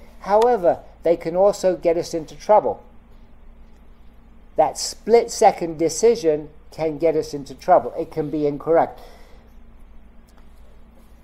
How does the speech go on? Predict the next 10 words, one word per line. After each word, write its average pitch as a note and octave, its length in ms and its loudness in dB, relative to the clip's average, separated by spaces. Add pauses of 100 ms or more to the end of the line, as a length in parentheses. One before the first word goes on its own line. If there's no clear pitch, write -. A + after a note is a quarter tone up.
(1300)
So G#3 340 2
the G#3 140 4
approach C4 720 -2
I'm F3+ 220 0
taking D#3+ 680 -4
is E3 220 -6
one F3+ 380 -2
based F3 320 0
on D#3+ 180 0
evolution, C3+ 800 -2